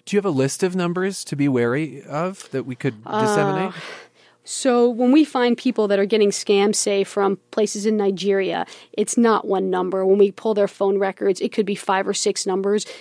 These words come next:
Speaker 2: 'cause these people are normally working out of call centers. And it's just, it's crazy. Um, they call from a ton of numbers. They spoof their numbers. They change their numbers. It's pretty much next to impossible to say, "Hey, just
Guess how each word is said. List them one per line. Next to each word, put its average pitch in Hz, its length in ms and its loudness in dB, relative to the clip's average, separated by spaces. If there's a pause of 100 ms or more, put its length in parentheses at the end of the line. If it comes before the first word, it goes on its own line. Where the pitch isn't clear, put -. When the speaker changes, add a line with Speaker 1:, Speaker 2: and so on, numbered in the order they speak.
Speaker 2:
'cause 302 140 0
these 370 120 2
people 220 300 2
are 214 80 6
normally 202 320 4
working 196 320 0
out 196 100 0
of 196 100 -8
call 202 220 -2
centers. 208 540 -2 (460)
And 202 180 2
it's 196 240 0
just, 196 380 0
it's 220 200 -2
crazy. 185 800 -6 (120)
Um, 190 440 -4 (220)
they 202 200 -2
call 202 280 -2
from 202 180 -4
a 190 60 -4
ton 262 220 -2
of 247 80 2
numbers. 240 340 2
They 196 120 0
spoof - 360 -2
their 214 120 -2
numbers. 190 340 -4
They 190 100 -4
change 226 460 0
their 196 140 2
numbers. 190 400 -2
It's 214 180 -6 (240)
pretty 330 180 6
much 226 220 4
next 214 220 2
to 220 80 2
impossible 202 580 -2
to 190 60 -4
say, 196 220 -2
"Hey, 262 280 0
just 220 260 -8